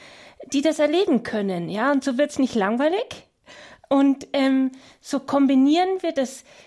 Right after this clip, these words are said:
das Schöne am Leben, das, was wir le-, total gern machen, mit dem Gebet. Und das ist sehr fruchtbar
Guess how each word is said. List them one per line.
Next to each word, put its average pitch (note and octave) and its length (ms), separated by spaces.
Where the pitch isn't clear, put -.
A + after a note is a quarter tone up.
das A#3+ 200
Schöne E4 520
am A#3 160
Leben, C4 420
das, B3 200
was A#3 280
wir D#4+ 200
le-, C#4+ 240
total B3 440
gern A3 280
machen, C4+ 380
mit C#4 220
dem B3+ 200
Gebet. A#3 580
Und A3+ 280
das B3+ 340
ist - 260
sehr G#3 240
fruchtbar - 640